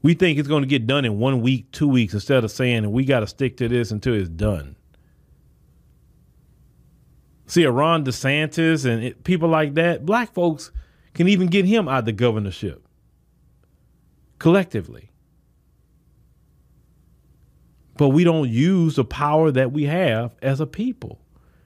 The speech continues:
You know, we like to run around sometime and tell other groups of people how powerful we are, what we do. But then when it's time to show our power in all aspects, economic, political, spiritual,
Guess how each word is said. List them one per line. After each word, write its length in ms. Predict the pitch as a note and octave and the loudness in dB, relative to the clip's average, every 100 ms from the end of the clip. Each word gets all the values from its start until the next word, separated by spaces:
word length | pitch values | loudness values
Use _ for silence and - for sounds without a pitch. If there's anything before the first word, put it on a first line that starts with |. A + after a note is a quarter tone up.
| _ _ _ _ _ _ - | _ _ _ _ _ _ -4
You 200 | A#2+ D#3 | 2 4
know, 120 | C#3+ | 4
we 240 | A#2+ E3+ | 4 4
like 160 | G3 E3+ | 4 2
to 80 | C3 | 0
run 200 | C#3 E3 | 0 2
around 380 | C#3 D#3 A3+ F#3 | 0 0 0 -2
sometime 460 | C#3 B2+ C#3+ C3 | -4 -2 -2 -2
and 80 | A2 | -2
tell 280 | - D#3+ C3 | 2 2 2
other 140 | D3+ | 0
groups 240 | A#2+ E3 C3 | 0 0 0
of 80 | |
people 280 | C#3+ F#3 D#3 | -2 -2 -2
how 200 | A#2 D3 | -4 -4
powerful 500 | C3 C3+ D3 C#3+ D3+ | -4 -4 -4 -2 -2
we 120 | D#3 | -2
are, 220 | C#3 D3 D3 | 0 2 2
what 160 | D#3+ | 2
we 160 | D3+ D3+ | 0 -2
do. 300 | C#3 E3+ D#3 | 0 0 0
But 220 | D3+ D#3 | 0 2
then 160 | F3+ F3 | 2 0
when 100 | E3+ | -4
it's 160 | D#3 | -6
time 200 | F#3 F#3 | -6 -6
to 60 | D#3 | -6
show 200 | - F3 | -6 -4
our 160 | D#3 D3+ | -4 -4
power 500 | F3 G3 G3+ F3 - _ _ _ _ _ _ _ _ _ _ _ _ _ | -4 -2 0 -2 -4 _ _ _ _ _ _ _ _ _ _ _ _ _
in 240 | F3+ E3+ - | 0 0 0
all 280 | D3+ G3+ G3+ | 2 4 4
aspects, 760 | F3 G#3+ F#3+ D#3+ G2+ - - - - | 0 -4 -4 -4 -4 -6 -18 -12 -8
economic, 720 | B2+ C3 C3 D3 E3 D#3+ - _ _ _ _ _ | -4 -2 -2 0 -2 -6 -16 _ _ _ _ _
political, 720 | - A2 C3+ D#3+ E3+ E3+ F3 _ | -2 0 2 0 -2 -6 -8 _
spiritual, 840 | - - B2+ D#3 E3 F3 E3+ F#3 | -12 -2 0 0 -2 -6 -8 -10